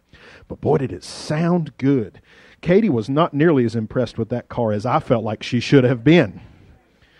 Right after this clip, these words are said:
She said the brakes weren't that great. What do you need brakes for when you got a gas pedal? You just speed up through that turn. Anybody else have a husband who sort of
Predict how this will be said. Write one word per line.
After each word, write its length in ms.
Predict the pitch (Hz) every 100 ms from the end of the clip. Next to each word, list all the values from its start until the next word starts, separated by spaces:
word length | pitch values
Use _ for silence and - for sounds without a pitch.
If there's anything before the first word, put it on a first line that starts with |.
| _ _ _
She 240 | - 233
said 300 | 240 247 180
the 60 | 170
brakes 520 | 143 220 254 - -
weren't 260 | 170 139
that 220 | 147 127 117
great. 480 | 131 104 - - - - - _ _ _ _ _ _ _ _
What 100 | -
do 60 | 339
you 80 | 359
need 180 | 339 415
brakes 380 | 403 392 - -
for 260 | 185 120
when 140 | 117 135
you 60 |
got 140 | 147 127
a 60 |
gas 320 | 170 233 240
pedal? 300 | - 160 120
You 80 | 160
just 180 | 269 -
speed 360 | - 247 240 240
up 200 | 269 -
through 220 | 247 226
that 220 | 214 -
turn. 380 | - 180 196 233
Anybody 460 | 196 226 220 220
else 400 | 190 240 - - _ _ _ _ _
have 200 | - 202
a 80 | 190
husband 540 | 170 202 208 226 233 214 _ _
who 180 | 202 185
sort 320 | - 202 185
of 160 | 151